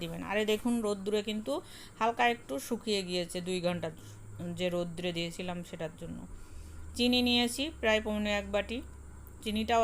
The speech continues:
আপনারা আপনাদের টেস্ট অনুপাতে দিবেন। একটা প্যান চুলায় বসিয়ে আমি মশলাগুলো দিয়ে দিচ্ছি। আস্ত জিরা,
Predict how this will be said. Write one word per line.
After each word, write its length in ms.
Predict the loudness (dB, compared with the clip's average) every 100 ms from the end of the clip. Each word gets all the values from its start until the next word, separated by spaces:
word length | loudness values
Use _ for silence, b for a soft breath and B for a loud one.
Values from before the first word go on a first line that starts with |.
| 6
আপনারা 240 | 2 2 0
আপনাদের 280 | 0 -2 -2 0
টেস্ট 240 | -2 -2 -4
অনুপাতে 340 | -2 -4 -4 -4
দিবেন। 220 | -2 -2 -4 -8 -16 -16 -16 -16 -16 -18 -16 -14 -14 -14 -16 B B B B -2
একটা 180 | 0 2 2
প্যান 240 | 2 4 2 2
চুলায় 300 | 2 4 4 2
বসিয়ে 340 | 0 0 2 2 2
আমি 120 | 0 0
মশলাগুলো 460 | 0 0 0 0 0
দিয়ে 140 | 0 0
দিচ্ছি। 300 | -2 -6 -6 -2 0
আস্ত 200 | 0 -2 -4 -2
জিরা, 340 | -2 0 2